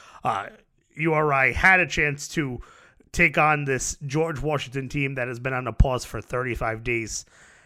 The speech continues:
And I, I don't have any words, right? I, we've said this so many times throughout the year that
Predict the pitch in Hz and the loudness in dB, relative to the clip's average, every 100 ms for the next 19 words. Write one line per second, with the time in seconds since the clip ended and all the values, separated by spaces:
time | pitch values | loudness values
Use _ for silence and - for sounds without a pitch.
0 | - _ _ - 135 123 107 - _ _ | -20 _ _ 0 0 0 -8 -16 _ _
1 | _ - _ _ - - 151 156 139 139 | _ -20 _ _ -20 2 6 6 6 4
2 | 147 147 143 143 127 131 117 104 95 92 | 6 4 4 4 4 0 -2 -4 -10 -12
3 | - 110 117 113 - 117 123 113 147 143 | -8 -4 -4 -6 -10 -6 -6 -2 -2 0
4 | - 160 147 139 - - 139 147 139 127 | 0 -4 -2 -4 -4 -6 -6 -4 -8 -6
5 | 127 120 131 123 123 120 117 110 - | -6 -4 -6 -6 -4 -4 -4 -8 -10